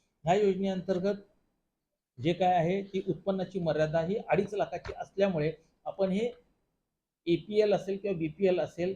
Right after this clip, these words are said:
किंवा प्राथमिक, अ, रेशन कार्ड धारक जे आहेत, त्यांच्यासाठीचे हे दोन रंगाचे रेशन कार्ड आपण ग्राह्य धरतो. तर याच्यासाठी स्वतंत्रपणे उत्पन्नाचा दाखला घेण्यासाठी देखील कुठेही पायपीट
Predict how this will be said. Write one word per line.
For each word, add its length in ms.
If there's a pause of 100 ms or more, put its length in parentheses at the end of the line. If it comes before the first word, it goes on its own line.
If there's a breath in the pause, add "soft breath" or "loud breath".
किंवा 320 (360)
प्राथमिक, 600
अ, 400 (160)
रेशन 260
कार्ड 220
धारक 440
जे 120
आहेत, 200 (120)
त्यांच्यासाठीचे 580
हे 120
दोन 320
रंगाचे 400
रेशन 240
कार्ड 180
आपण 300
ग्राह्य 220
धरतो. 300
तर 360
याच्यासाठी 400
स्वतंत्रपणे 560
उत्पन्नाचा 540
दाखला 380
घेण्यासाठी 460
देखील 320
कुठेही 340
पायपीट 500